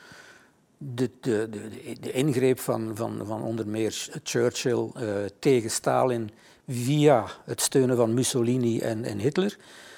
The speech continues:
kwam er ook op neer dat uiteindelijk het ijzeren gordijn opgetrokken wordt. En het ijzeren gordijn is onder andere,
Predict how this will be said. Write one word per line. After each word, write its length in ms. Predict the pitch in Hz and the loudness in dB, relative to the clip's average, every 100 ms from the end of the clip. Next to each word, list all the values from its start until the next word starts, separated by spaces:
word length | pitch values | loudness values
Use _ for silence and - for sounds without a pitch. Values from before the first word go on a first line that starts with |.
| - - - | -20 -20 0
kwam 200 | 147 139 | 2 6
er 80 | 147 | 6
ook 160 | 214 | 6
op 100 | 190 | 2
neer 240 | 147 156 170 | 2 2 4
dat 120 | 147 | 2
uiteindelijk 600 | 123 127 143 175 185 175 | 2 4 4 4 2 2
het 200 | 143 - | 2 2
ijzeren 320 | 143 139 139 | 2 4 4
gordijn 380 | 113 110 131 208 | 2 2 2 2
opgetrokken 500 | 185 - 123 107 - | 0 -4 -6 -6 -4
wordt. 260 | 107 165 - | -2 -2 -2
En 80 | 131 | -2
het 140 | 127 | 0
ijzeren 280 | 113 110 101 | 0 0 -2
gordijn 460 | 98 101 151 190 | -4 0 0 0
is 300 | 147 151 - | 0 0 0
onder 300 | - 131 120 | -2 2 4
andere, 400 | 110 131 220 226 | 4 6 4 4